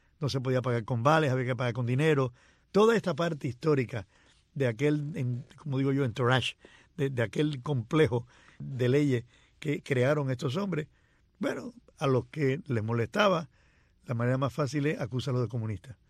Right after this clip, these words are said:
Sí, pero se les olvidó que del cuarenta al cuarenta y cuatro, el que ellos pusieron,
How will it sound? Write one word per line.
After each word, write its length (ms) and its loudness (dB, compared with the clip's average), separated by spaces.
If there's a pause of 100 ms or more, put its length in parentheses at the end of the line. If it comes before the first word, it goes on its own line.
(880)
Sí, 120 0
pero 300 2
se 160 2
les 100 6
olvidó 360 2
que 80 -2
del 120 2
cuarenta 320 0
al 60 -4
cuarenta 260 0
y 40 -4
cuatro, 320 -2
el 60 -2
que 100 -2
ellos 140 2
pusieron, 520 0